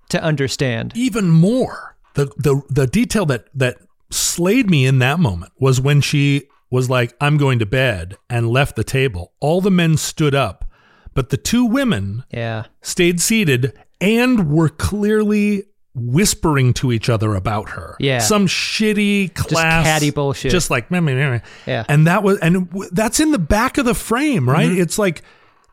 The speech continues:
Speaker 2: it, the film, the camera sees it and is meant to see it, but it's not foregrounded. You don't, it's not a cutaway close up. It's just,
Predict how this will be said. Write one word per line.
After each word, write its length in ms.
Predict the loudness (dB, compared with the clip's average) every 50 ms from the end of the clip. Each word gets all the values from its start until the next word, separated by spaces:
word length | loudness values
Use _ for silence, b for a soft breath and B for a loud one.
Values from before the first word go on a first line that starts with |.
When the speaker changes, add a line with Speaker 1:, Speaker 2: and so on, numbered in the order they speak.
| b _
Speaker 2:
it, 240 | -4 -2 -2 -4 -6 _
the 220 | -2 0 0 0 0
film, 580 | -4 -8 -6 -2 0 0 2 2 2 0 0 -2 -4
the 100 | -4 -4
camera 460 | -4 -4 -4 -4 -2 -2 0 0 -2
sees 480 | -2 -4 -6 -6 -4 -4 -2 -2 0
it 160 | -2 -2 -4 -2
and 140 | -2 0 0
is 160 | 2 2 2
meant 400 | 2 4 4 4 2 0 -2 -4
to 100 | -6 -6
see 280 | -4 -4 -6 -6 -6 -6
it, 200 | -8 -10 -14 -20 B B B B B B B -2
but 100 | 0 0
it's 220 | 0 0 0 0
not 280 | 2 2 2 0 -2 -4
foregrounded. 1000 | -4 -2 0 2 2 0 0 0 0 2 2 2 2 2 2 2 0 0 0 0
You 80 | 0
don't, 240 | 0 0 0 0 -2
it's 220 | -4 -4 -2 -2
not 120 | -2 -2 -2
a 60 | -4
cutaway 640 | -6 -4 -2 0 2 2 2 2 2 2 2 2 0
close 400 | -2 -2 -2 0 0 0 0 0
up. 180 | -2 -2 -2
It's 200 | -2 -4 -4 -4
just, 260 | -2 -2 -2 -2 -4